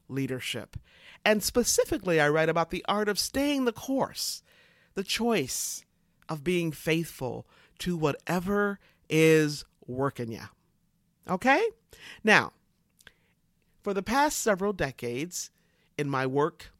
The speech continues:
life as a leader, as a consultant, as an executive coach, a life coach, creativity coach, as a professor, and as an entrepreneur, as well as in my writing life, my singing life, my making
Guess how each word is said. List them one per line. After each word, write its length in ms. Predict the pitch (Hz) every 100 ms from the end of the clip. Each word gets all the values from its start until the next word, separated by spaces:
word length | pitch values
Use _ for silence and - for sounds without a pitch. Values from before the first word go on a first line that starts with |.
| -
life 560 | 127 131 143 - - -
as 160 | 127 120
a 60 | 120
leader, 500 | 120 131 170 214 -
as 120 | 131
a 60 | -
consultant, 640 | 131 123 - 143 - 262
as 160 | - 135
an 100 | 120
executive 600 | 113 113 123 - 202 208
coach, 500 | 226 226 302 - - _ _ _ -
a 80 |
life 360 | 123 120 127 160
coach, 340 | - 196 247
creativity 600 | - 143 147 190 208 220
coach, 440 | 220 226 247 - - - - - -
as 180 | 190
a 60 | 247
professor, 800 | 254 247 - 220 - 226 226 240 _ _ _ -
and 140 | 214
as 160 | 208 208
an 100 | 220
entrepreneur, 760 | - 202 214 233 269 190 151 165 - - -
as 180 | 226 208
well 180 | 262
as 120 | 359 233
in 120 | 196
my 140 | 170
writing 420 | 151 151 180 202
life, 340 | 175 175 185 -
my 120 | 147
singing 480 | 123 180 190 190 185
life, 260 | 175 175 -
my 300 | 139 127 127 - - -
making 560 | 165 190 208 190 185